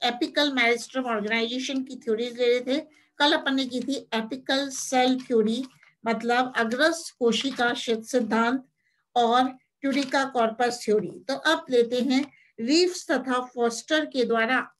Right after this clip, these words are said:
Reeves तथा Foster के द्वारा ट्यूनिका कर-, ट्यूनिका corpus सिद्धांत के लचीलेपन के बारे में कुछ तथ्य प्रस्तुत किए गए। मतलब रीव्स तथा poster ने, अ, कि-, ट्यूनिका corpus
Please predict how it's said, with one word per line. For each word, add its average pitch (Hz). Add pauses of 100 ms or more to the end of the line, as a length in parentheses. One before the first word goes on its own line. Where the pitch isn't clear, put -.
(140)
Reeves 294
तथा 226 (280)
Foster 262
के 302
द्वारा 220 (400)
ट्यूनिका 311
कर-, 277 (440)
ट्यूनिका 320
corpus 262
सिद्धांत 254
के 208 (300)
लचीलेपन 294
के 269
बारे 233
में 247
कुछ - (180)
तथ्य 277
प्रस्तुत 269
किए 226
गए। 202 (360)
मतलब 269
रीव्स 277
तथा 247
poster 240
ने, 277 (520)
अ, 240
कि-, 262
ट्यूनिका 294
corpus 254